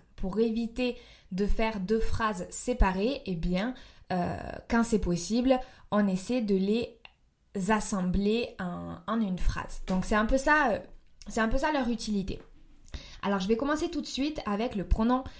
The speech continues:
le premier pronom relatif qui va être qui. Qui est un pronom relatif qu'on appelle sujet.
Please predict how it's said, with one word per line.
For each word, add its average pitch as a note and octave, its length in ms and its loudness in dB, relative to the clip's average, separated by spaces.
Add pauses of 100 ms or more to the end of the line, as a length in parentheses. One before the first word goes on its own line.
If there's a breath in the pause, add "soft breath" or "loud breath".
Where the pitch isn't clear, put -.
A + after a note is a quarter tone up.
(120)
le F#3 80 2
premier C4 340 2 (340)
pronom A#3 340 2
relatif G3+ 680 -2 (220 loud breath)
qui C4 160 -2
va A#3 160 2
être - 180 -6 (240)
qui. - 320 -4 (1400 loud breath)
Qui F4+ 320 -2
est A3+ 180 0
un A3 140 2
pronom D4+ 320 2
relatif C4 500 -2
qu'on G#3 220 -2
appelle C#4 340 -2 (160)
sujet. - 720 -2